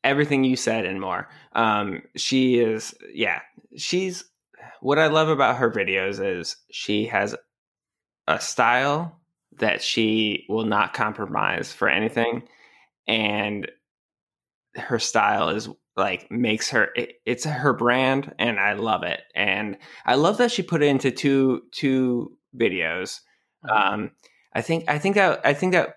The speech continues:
Speaker 1: made sense for the length of them. Um, but, you know, but it's, it's one of those things where it's just like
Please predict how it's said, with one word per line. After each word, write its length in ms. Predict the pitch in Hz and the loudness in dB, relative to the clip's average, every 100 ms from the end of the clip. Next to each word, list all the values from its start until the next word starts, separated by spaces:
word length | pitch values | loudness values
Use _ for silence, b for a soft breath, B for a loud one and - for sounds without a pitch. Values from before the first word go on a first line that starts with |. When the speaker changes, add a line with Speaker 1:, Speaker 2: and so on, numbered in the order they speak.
| - | 0
Speaker 1:
made 300 | 127 139 120 | 4 4 4
sense 560 | - 120 131 - - - _ | 2 4 2 0 -8 -12 _
for 180 | - 123 | 0 0
the 120 | 107 | 2
length 340 | 104 104 120 - | 0 0 0 -2
of 80 | 120 | -2
them. 460 | 127 127 131 131 _ _ _ _ | 0 0 -2 -6 _ _ _ _
Um, 580 | - 117 110 104 - - _ _ _ _ - | 0 2 2 0 -4 -8 _ _ _ _ -4
but, 200 | 135 - 127 B B B B B B | -4 -4 -10 B B B B B B
you 120 | 139 | 2
know, 260 | 123 107 - | 4 0 -2
but 120 | 135 | 0
it's, 140 | 123 120 | 2 0
it's 200 | - 135 | -2 2
one 100 | 156 | 2
of 60 | 147 | 4
those 160 | 131 | 2
things 320 | - 135 120 - | 2 2 2 0
where 240 | 117 113 | 0 0
it's 140 | 110 | -2
just 200 | - 117 | -2 -2
like 280 | 113 107 - | -2 -8 -14